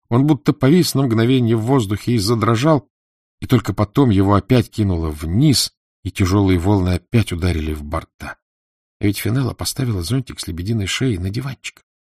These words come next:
Сломается он, если упадёт. Но в ту же минуту про него вспомнила и бабушка. — Если вас не затруднит, положите, пожалуйста, мой зонтик, — шепнула она стюардессе. — Ну, с удовольствием, миссис Крейн.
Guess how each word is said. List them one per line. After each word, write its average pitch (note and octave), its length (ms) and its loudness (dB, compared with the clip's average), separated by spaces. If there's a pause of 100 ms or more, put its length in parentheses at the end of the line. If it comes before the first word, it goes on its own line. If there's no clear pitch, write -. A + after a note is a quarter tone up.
(260)
Сломается B2+ 580 0
он, G2+ 60 -2
если - 240 -10
упадёт. A2 480 -10 (640)
Но - 140 0
в - 80 -10
ту F3 100 4
же D#3+ 100 2
минуту B2+ 300 2
про G#2+ 140 -2
него A2+ 320 0
вспомнила F#2+ 500 -4
и C#3+ 80 -4
бабушка. — E2+ 520 -6 (580)
Если A#2+ 340 -6
вас A#2+ 300 -8
не A#2+ 100 -4
затруднит, A2 720 -10 (520)
положите, D3 520 -2
пожалуйста, - 580 -8
мой E2+ 180 -12
зонтик, — - 640 -16 (220)
шепнула E2 460 -4
она D#2 160 -10
стюардессе. — - 640 -8 (680)
Ну, - 120 -6
с - 100 -6
удовольствием, E3+ 540 2
миссис C3+ 260 -4
Крейн. F#2+ 320 -4